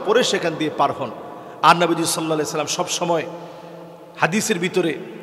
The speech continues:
সবসময় বলেছেন, "যখনই কোথাও আপনি ঘরে প্রবেশ করবেন, আপনি বিসমিল্লাহ বলে প্রবেশ করেন।"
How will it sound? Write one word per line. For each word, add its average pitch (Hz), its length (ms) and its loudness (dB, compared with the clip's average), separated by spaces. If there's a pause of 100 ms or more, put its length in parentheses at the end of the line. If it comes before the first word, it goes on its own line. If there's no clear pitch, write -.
(140)
সবসময় 226 420 6
বলেছেন, 180 440 2 (920)
"যখনই 220 340 8
কোথাও 226 340 6
আপনি 196 260 8
ঘরে 170 240 4
প্রবেশ 175 380 2
করবেন, 160 320 0 (380)
আপনি 165 220 0
বিসমিল্লাহ 160 600 6
বলে 156 180 4
প্রবেশ 151 360 -2
করেন।" 147 220 -2